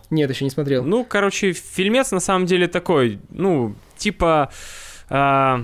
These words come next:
Speaker 2: сказать дешевый, это как-то стремно. Слушай, они, они одинаковые обложки.
Speaker 1: Я не знаю, что ты там посмотрел, у меня... а шрифты у тебя там есть вот этот такой по, по диагонали «Родители легкого поведения», такой уродский шрифт?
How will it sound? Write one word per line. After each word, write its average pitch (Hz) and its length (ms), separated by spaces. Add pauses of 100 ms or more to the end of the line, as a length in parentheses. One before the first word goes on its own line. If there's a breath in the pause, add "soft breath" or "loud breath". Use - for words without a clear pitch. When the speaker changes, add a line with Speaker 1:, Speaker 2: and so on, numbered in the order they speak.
Speaker 2:
сказать 175 360
дешевый, 175 500
это 151 140
как-то - 260
стремно. 120 440
Слушай, 127 340
они, 123 100
они 139 220
одинаковые 143 420
обложки. 117 440 (840)
Speaker 1:
Я 147 160
не 156 120
знаю, 170 180
что 160 120
ты 156 80
там 233 140
посмотрел, 160 400
у 143 60
меня... 165 320 (500 loud breath)
а 156 120
шрифты 185 360
у 170 60
тебя 156 100
там 151 120
есть - 200
вот 208 80
этот 160 160
такой 156 260
по, 151 280
по 156 140
диагонали 160 560
«Родители 156 360
легкого 147 240
поведения», 143 320
такой 139 200
уродский 135 260
шрифт? - 340